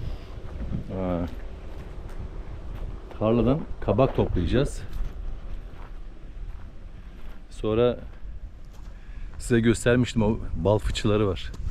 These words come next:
O fıçılardan, ballardan bir kiloluk kavanozlar var. Onlara bir kiloluk, bir kiloluk hepsini hazırlayacağız tartarak. Onlardan hazırlayacağız birçok.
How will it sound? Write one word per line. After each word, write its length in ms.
O 80
fıçılardan, 600
ballardan 560
bir 140
kiloluk 320
kavanozlar 520
var. 300
Onlara 440
bir 40
kiloluk, 420
bir 60
kiloluk 320
hepsini 320
hazırlayacağız 580
tartarak. 500
Onlardan 340
hazırlayacağız 560
birçok. 400